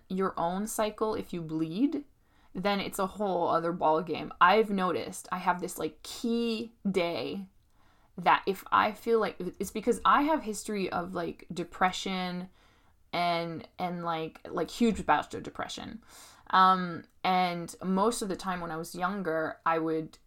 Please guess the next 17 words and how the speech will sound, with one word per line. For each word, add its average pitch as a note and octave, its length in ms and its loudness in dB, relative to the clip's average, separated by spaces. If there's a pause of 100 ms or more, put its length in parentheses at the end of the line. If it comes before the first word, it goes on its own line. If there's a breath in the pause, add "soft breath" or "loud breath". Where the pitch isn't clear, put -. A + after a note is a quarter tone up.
if - 160 -8
I D#3 120 2
would F3+ 160 -2
feel, G#3+ 880 0
because G#3 320 -4
I G#3 120 2
was F3+ 140 -2
just F3 220 -10
living F3+ 420 -4
in E3+ 120 -8
this, - 180 -12
like, D#3 180 -12
constant - 600 -2
ta-, - 320 -8
state E3 380 -2
of A3 120 -6
depression, C4 720 -4